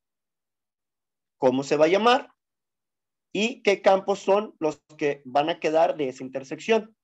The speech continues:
De mi capa básica, que es la sobre la cual se va a intersectar, y de mi capa, que es la que va a realizar esa intersección. Si yo quiero, pues puedo seleccionar todos. Si quiero, pues no,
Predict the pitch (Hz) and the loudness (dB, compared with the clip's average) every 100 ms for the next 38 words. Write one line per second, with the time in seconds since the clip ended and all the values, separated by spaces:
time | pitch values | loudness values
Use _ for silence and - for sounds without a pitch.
0 | _ _ _ - 143 139 135 170 190 185 | _ _ _ -2 -2 0 2 4 4 4
1 | 196 190 - 127 - _ _ 131 131 135 | 4 2 -8 -10 -10 _ _ -8 -6 -2
2 | 143 151 151 - - 170 139 131 127 - | -2 0 -2 -2 0 0 0 -4 -6 -2
3 | 180 151 - 127 131 170 - - 233 294 | 0 0 -4 -6 -6 -8 -8 0 2 2
4 | - _ _ _ - 226 262 - 147 170 | -4 _ _ _ -4 -2 -2 -4 -2 0
5 | 160 160 180 185 170 175 170 175 - _ | 0 2 2 2 0 0 0 -2 -4 _
6 | 156 139 147 147 156 139 175 190 - 151 | -4 0 0 0 -6 -2 -2 -2 -4 -6
7 | 175 165 151 131 131 - - 113 _ _ | -6 -8 -10 -14 -16 -16 -12 -12 _ _
8 | _ _ _ _ _ 165 185 190 214 214 | _ _ _ _ _ 2 2 4 2 2
9 | - 160 160 127 139 143 - 339 339 - | -2 0 0 -6 -6 -6 -4 -4 -6 -12
10 | _ _ _ _ _ - 127 113 - 147 | _ _ _ _ _ -12 -12 -12 -6 -2
11 | 151 147 127 117 127 123 120 110 | -2 -4 -8 -6 -6 -4 -6 -10